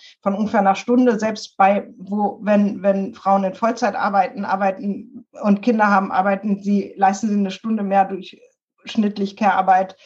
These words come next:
als Männer. Ähm, also, äh, da, das hat es schon immer gegeben, aber das, da scheint es irgendwie kein Bewusstsein für gegeben zu haben. Das wurde so selbstverständlich vorausgesetzt. Und ich habe mich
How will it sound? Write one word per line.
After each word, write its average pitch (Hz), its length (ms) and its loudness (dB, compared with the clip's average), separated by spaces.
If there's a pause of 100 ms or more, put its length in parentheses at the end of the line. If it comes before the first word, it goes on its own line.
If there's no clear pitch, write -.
(320)
als 196 320 0
Männer. 208 440 0 (460)
Ähm, 208 460 4 (680)
also, 214 320 2
äh, 196 180 -4
da, 220 200 2
das 208 280 -4
hat 254 140 2
es 233 80 -4
schon 226 160 -4
immer 269 240 2
gegeben, 247 360 -2
aber 214 200 0
das, 220 300 -6
da 233 160 -2
scheint 339 320 -4
es 302 120 -6
irgendwie 269 220 2
kein 285 220 2
Bewusstsein 294 480 -2
für 269 120 -4
gegeben 214 300 -2
zu 247 80 4
haben. 233 100 2
Das 247 180 -2
wurde 285 180 0
so 247 200 -2
selbstverständlich 285 800 -2
vorausgesetzt. 214 720 -2
Und 226 120 -4
ich 254 100 -6
habe 285 180 0
mich 262 280 0